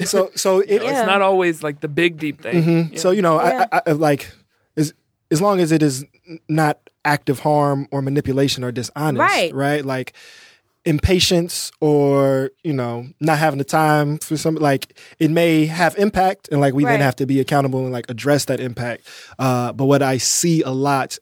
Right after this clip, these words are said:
Speaker 1: and just beyond you,
Speaker 3: Yeah.
Speaker 1: uh, is folks who are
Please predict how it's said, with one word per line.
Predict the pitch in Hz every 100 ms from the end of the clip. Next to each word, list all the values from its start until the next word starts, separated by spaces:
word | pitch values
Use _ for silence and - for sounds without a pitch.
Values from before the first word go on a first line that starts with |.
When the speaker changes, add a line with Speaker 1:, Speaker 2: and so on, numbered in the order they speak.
| -
Speaker 1:
and | 139 131
just | 139 120 131 135
beyond | 143 139 143 135 - -
you, | 120 117 107 113 220
Speaker 3:
Yeah. | 247 262
Speaker 1:
uh, | 190 127 120 120 117 - -
is | 143 135 131 127 117 - _ _ _ _ _ -
folks | - 170 160 - -
who | 170 151 139 131 127 123 _ _ _ _ _ _ _ _ _ _ _ _ _ _ _ 147
are | 139 135 127